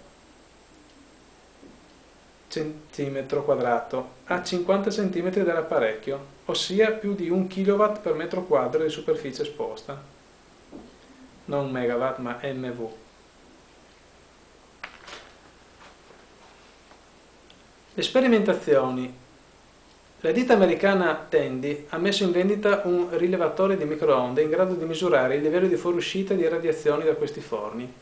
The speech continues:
E la pubblicità indica: "Utilizzare regolarmente il detector per verificare che non ci siano perdite dal vostro forno a microonde. Eventuali perdite sono pericolose per la salute."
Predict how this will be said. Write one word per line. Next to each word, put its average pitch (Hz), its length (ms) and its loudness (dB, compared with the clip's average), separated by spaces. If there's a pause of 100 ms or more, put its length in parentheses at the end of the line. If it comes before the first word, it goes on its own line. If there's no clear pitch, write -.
(680)
E - 100 -2
la 175 80 4
pubblicità 196 540 2
indica: 131 580 -2 (1080)
"Utilizzare 180 560 4
regolarmente 160 640 6
il 147 160 2
detector 151 600 0
per 160 140 6
verificare 180 600 2
che 175 80 -6
non 160 100 -6
ci 170 140 -4
siano 185 300 -2
perdite 165 420 2
dal 160 180 0
vostro 139 300 -2
forno 135 480 -6
a 135 60 -10
microonde. 127 640 -2
Eventuali 147 520 0
perdite 147 460 -2
sono 165 240 -8
pericolose 151 720 0
per 151 120 -4
la 147 80 -2
salute." 117 760 -8